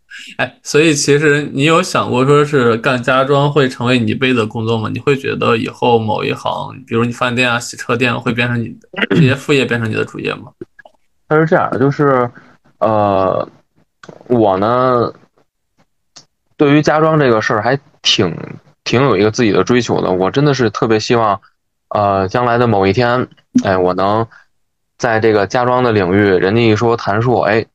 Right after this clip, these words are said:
Speaker 2: 觉得这个设计师厉害，这个设计师作品做得好，获了一些什么什么奖，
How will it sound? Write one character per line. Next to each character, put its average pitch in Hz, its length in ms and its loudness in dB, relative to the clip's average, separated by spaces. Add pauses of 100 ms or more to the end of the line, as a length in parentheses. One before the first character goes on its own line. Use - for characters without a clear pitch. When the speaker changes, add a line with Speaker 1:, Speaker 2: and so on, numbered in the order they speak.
(100)
Speaker 2:
觉 101 140 0
得 107 200 2
这 120 140 0
个 110 80 2
设 110 140 -2
计 101 80 0
师 104 180 0
厉 104 160 2
害， 95 260 -2
这 120 120 0
个 107 100 4
设 107 120 -2
计 104 60 2
师 110 120 2
作 113 160 -2
品 98 180 -2
做 107 140 0
得 101 100 0
好， 82 380 -2 (160)
获 113 120 0
了 98 200 0
一 101 100 0
些 104 140 0
什 107 100 -2
么 104 60 0
什 107 60 0
么 107 100 0 (120)
奖， 107 120 0